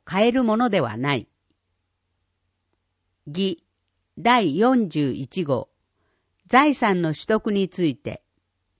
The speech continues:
概要。災害時に臨時災害放送局を開局するための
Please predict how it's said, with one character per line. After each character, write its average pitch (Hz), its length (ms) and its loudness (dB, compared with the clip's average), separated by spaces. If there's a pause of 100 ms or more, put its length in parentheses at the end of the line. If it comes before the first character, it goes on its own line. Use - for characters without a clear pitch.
(960)
概 170 360 0
要。 143 320 -2 (880)
災 277 320 2
害 277 260 2
時 180 160 2
に 135 260 0 (380)
臨 254 260 6
時 262 140 0
災 269 300 2
害 269 260 2
放 262 280 4
送 269 240 4
局 170 340 0
を 143 140 0
開 247 320 0
局 262 260 0
す 240 160 -4
る 220 100 -2
た 214 140 -2
め 185 160 0
の 120 240 -4